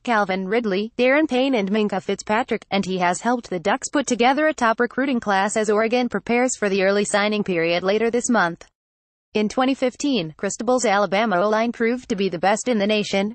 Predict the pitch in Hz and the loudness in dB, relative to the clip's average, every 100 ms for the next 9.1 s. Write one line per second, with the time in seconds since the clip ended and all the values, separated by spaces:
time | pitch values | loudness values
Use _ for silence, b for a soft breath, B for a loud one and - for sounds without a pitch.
0 | - 220 233 196 180 170 175 214 233 226 | -4 0 0 0 0 0 0 0 2 2
1 | 190 254 240 240 226 185 180 240 233 233 | 2 2 2 2 2 2 0 -2 0 -2
2 | 226 196 196 - 277 285 - - 208 269 | 0 -4 -4 0 0 0 -6 -4 -2 0
3 | - 202 208 190 175 185 196 185 185 208 | -2 -4 -2 -2 0 2 0 -2 0 0
4 | 214 - 214 262 - 165 220 247 226 - | 0 0 -4 -4 -6 -2 0 0 -2 0
5 | 233 185 170 190 247 208 185 185 190 - | -2 0 0 0 2 2 2 2 2 0
6 | 190 160 180 208 269 254 247 170 160 _ | 0 0 0 2 2 2 2 0 -6 _
7 | _ _ _ _ _ - - 254 240 196 | _ _ _ _ _ -18 -4 0 2 0
8 | 202 226 262 285 240 240 240 220 220 180 | 0 -2 0 0 2 2 2 2 0 0
9 | 190 | -4